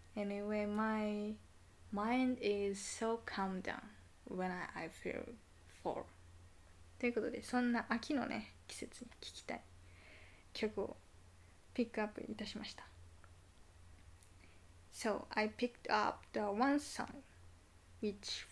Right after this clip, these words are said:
fit Autumn like sentimental season. <laughs> では、えーと、今日はちょっとね、一曲だけ紹介したいなと思います。えー、今日ご紹介す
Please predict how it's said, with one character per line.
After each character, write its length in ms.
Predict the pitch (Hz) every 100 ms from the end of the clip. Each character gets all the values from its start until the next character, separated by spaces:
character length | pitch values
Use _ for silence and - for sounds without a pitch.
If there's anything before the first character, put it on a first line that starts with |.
| -
fit 180 | 202 - - - - - - -
Autumn 460 | - 214 208 - 254
like 340 | 196 - - - -
sentimental 880 | - - - 226 220 214 208 202 208
season. 500 | 202 - - - 240 - - - - - - -
<laughs> 760 | - - - - - - -
で 220 | 262 254 - - -
は、 180 | 233 - - -
え 60 |
ー 420 | 214 208 214 208 214
と、 160 | -
今 80 | 214
日 100 | -
は 80 | 302
ち 100 | - -
ょ 40 |
っ 20 | -
と 60 |
ね、 300 | 208 202 208
一 160 | 220 220
曲 320 | - 220 214
だ 140 | 220 214
け 420 | - 214 208 - - - - - - -
紹 280 | - 214 208
介 220 | 208 202
し 160 | 202 -
た 120 | 208
い 60 | 196
な 280 | 202 208
と 160 | 208 196
思 180 | 190 185
い 40 |
ま 240 | 190 214 220
す。 180 | - - - - - - -
え 60 | 220
ー、 80 | 214
今 200 | - 302
日 60 | 269
ご 80 | 202
紹 320 | - 190 175 -
介 300 | 185 180 185
す 180 | -